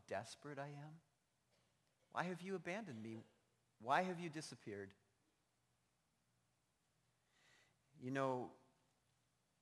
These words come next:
they're the ones who showed up. And you wonder to yourself, "Where were all these crowds who were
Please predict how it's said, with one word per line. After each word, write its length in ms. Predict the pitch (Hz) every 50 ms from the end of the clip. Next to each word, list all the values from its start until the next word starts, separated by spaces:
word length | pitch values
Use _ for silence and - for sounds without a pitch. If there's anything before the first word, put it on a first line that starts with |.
| - 110
they're 220 | 123 131 139 147 156
the 140 | 147 135 120
ones 340 | 117 117 113 113 104 -
who 80 | - 110
showed 360 | - - - 113 104 104 104
up. 200 | 107 104 101 101 - - - - - _ _ _ _ _ _ _ _ _ _ _ _ _ _ _ _ _ _ _ _ _ _ - 120
And 100 | 135 139
you 100 | 135 127
wonder 300 | 131 143 147 151 147 135
to 140 | - -
yourself, 360 | 123 - - - 131 113 110 -
"Where 180 | 135 147 165 185
were 140 | 185 185 175
all 160 | 170 165 165
these 200 | 156 156 139 -
crowds 560 | - - - 139 135 147 143 120 113 107 -
who 120 | - 117 113
were 160 | 110 110